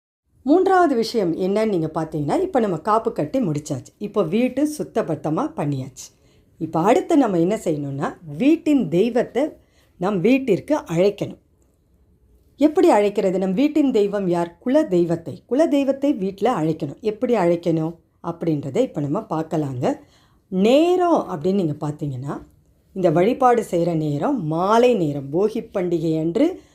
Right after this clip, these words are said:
மாலை ஆறு மணிக்கு மேல், இல்லை ஏழு மணி கூட, நீங்க இரவு ஒம்பது மணிக்குள்ள இந்த வழிபாடு செஞ்சா போதுமானது.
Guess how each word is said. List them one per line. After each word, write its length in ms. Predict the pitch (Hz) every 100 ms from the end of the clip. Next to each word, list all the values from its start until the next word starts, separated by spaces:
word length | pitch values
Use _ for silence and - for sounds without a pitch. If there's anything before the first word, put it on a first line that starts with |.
| _ -
மாலை 600 | 151 170 196 208 285 -
ஆறு 480 | 147 180 226 285 254
மணிக்கு 340 | 202 202 202
மேல், 260 | 185 151 -
இல்லை 280 | 190 170
ஏழு 360 | 147 190 269 269
மணி 240 | 190 202
கூட, 320 | 202 180 156 - _ _ -
நீங்க 180 | 175 170
இரவு 440 | 160 226 254 165
ஒம்பது 340 | 196 254 254
மணிக்குள்ள 720 | 202 160 220 - 165 214 311 180
இந்த 180 | 151 143 - _ _ -
வழிபாடு 560 | 160 214 220 185 156 127
செஞ்சா 400 | 147 143 196 277
போதுமானது. 760 | - 156 165 156 143 131 131